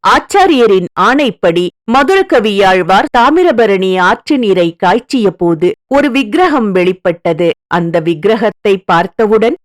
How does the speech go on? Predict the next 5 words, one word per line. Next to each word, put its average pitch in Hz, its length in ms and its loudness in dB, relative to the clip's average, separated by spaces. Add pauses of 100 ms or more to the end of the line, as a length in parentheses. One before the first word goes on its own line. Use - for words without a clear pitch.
(140)
மதுரகவியாழ்வார் 185 1120 0
பிரமித்துப் 196 680 -2
போனார். 170 380 0 (320)
"இவர் 277 300 0
என் 269 260 -2